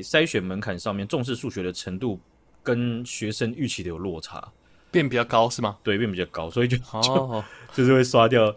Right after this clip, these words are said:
Speaker 1: 刷掉一张，就，这，这，这，这管理学群就因此刷掉不少人这样子。
Speaker 2: 哦，好特别哦。
Speaker 1: 对啊，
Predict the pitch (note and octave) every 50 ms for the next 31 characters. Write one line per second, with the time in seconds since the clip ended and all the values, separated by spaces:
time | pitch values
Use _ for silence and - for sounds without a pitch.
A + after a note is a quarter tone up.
0 | - - - - B2 A2+ B2+ B2 A2+ A2 B2 E3 B3+ E4+ E4+ G4+ B3+ - - _
1 | - - - - - - - _ _ _ _ _ - - F#3+ F#3+ - F#3 F3 -
2 | F3 F#3 D3+ B2 C3+ - C#3 B2 C#3 C#3 C3+ C3+ - - - - - F3+ F#3 F3+
3 | - A#2+ - - - - - C4 - - B3+ - - D#3+ - - - G2+ G#2+ G2+
4 | G2+ F2+ F2+ F2+ G#2 G2 G2 F#2+ F2+ E2+ F2 E2 D#2 _ _ - - A#2 A#2+ C#3
5 | E3 F3 E3 A#2 G#2 G#2+ G#2+ - D#3 D3 A#2+ G#2+ G#2 G2+ G2 F#2+ F#2+ - _ _
6 | _ _ _ - A#2+ G#2 F#2 E2 D#2 D#2+